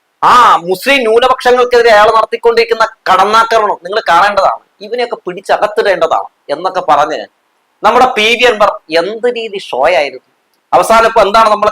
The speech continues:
കാണുന്നത്? അതായത് മറുനാടൻ ഷാജന്റെ ചേട്ടനോ അനിയനോ വല്ലതോ ആണോ പി വി അൻവർ എന്ന് പോലും തോന്നിപ്പോകും.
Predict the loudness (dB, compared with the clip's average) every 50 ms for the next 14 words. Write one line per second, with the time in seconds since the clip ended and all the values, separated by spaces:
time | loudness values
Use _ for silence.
0 | 2 2 2 2 2 -2 -6 -18 _ _ _ _ _ _ _ _ _ _ _ _
1 | _ _ -4 0 2 4 4 4 4 4 4 2 2 0 -4 _ _ _ _ _
2 | _ -2 0 2 2 4 4 4 4 4 2 2 2 2 2 4 2 2 0 0
3 | 2 4 2 2 2 2 2 2 4 4 4 4 2 2 2 4 2 4 2 2
4 | 4 4 4 4 4 2 0 -2 -2 -4 -4 -4 0 0 0 0 2 0 -2 -2
5 | -2 -6 -6 -8 -10 -12 _ -6 -6 -4 -4 -6 -8 -8 -10 -12 -12